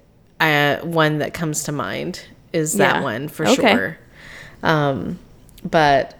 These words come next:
Speaker 1: but I've also known other people who have suffered from that as well. Um,
Speaker 2: Yeah.
Speaker 1: it's a, it's a real thing. And,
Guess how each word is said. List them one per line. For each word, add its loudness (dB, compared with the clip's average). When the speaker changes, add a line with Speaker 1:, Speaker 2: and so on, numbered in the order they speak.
Speaker 1:
but 0
I've 4
also 2
known -4
other -6
people -4
who 0
have -2
suffered -4
from -4
that -2
as -4
well. -4
Um, 2
Speaker 2:
Yeah. 4
Speaker 1:
it's 0
a, 4
it's -4
a -4
real -2
thing. 0
And, 0